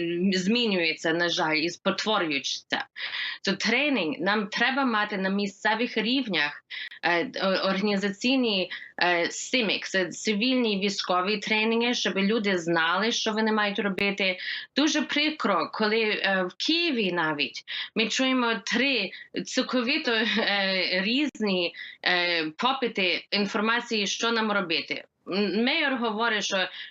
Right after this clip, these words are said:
вісімнадцять градусів буде і, може, холодніше. Ну, вибачте, я в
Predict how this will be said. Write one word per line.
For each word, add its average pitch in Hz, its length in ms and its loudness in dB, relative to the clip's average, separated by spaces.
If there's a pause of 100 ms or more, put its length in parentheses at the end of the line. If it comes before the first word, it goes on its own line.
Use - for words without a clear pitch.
вісімнадцять 220 640 0
градусів 185 680 -2
буде 196 460 0 (280)
і, 185 120 2
може, 220 280 2
холодніше. 180 680 0
Ну, 214 180 2
вибачте, 233 500 0
я 208 140 0
в 214 60 -4